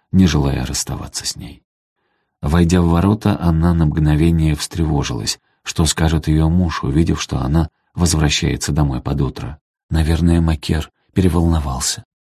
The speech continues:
Интересно, он уже позвонил в полицию? Или что-то заподозрил и теперь подстерегает её в гостиной? Он потребует объяснений. Главное — держаться естественно.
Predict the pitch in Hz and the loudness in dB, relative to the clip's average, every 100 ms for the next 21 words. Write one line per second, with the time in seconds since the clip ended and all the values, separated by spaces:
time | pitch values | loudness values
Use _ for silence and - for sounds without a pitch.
0 | - 82 78 85 73 - 69 85 80 80 | -2 0 2 2 2 0 -4 0 0 2
1 | 80 73 71 73 82 117 - 73 64 - | 0 -2 -2 -2 0 -2 -4 -6 -6 -6
2 | - - - _ _ - 78 78 - 87 | -8 -8 -14 _ _ -2 2 2 0 -2
3 | 82 76 73 73 87 101 92 71 67 62 | 0 -2 -2 0 2 2 0 -2 -4 -4
4 | - 80 85 _ _ _ - 80 - 73 | -4 -4 -4 _ _ _ -6 -4 -2 0
5 | 73 76 76 69 71 71 73 - - 69 | 2 2 0 0 -2 -2 -4 -6 -4 -4
6 | 62 64 _ _ _ _ 90 82 78 80 | -4 -12 _ _ _ _ 0 0 0 2
7 | 76 78 - 71 69 - 58 57 - - | 2 2 0 -2 -2 -4 -6 -8 -12 -10
8 | 71 71 76 78 87 98 - 80 67 58 | -4 -2 0 0 -2 -2 -2 -2 -2 -6
9 | - - - - - - - - 80 | -8 -8 -10 -12 -10 -10 -10 -14 -14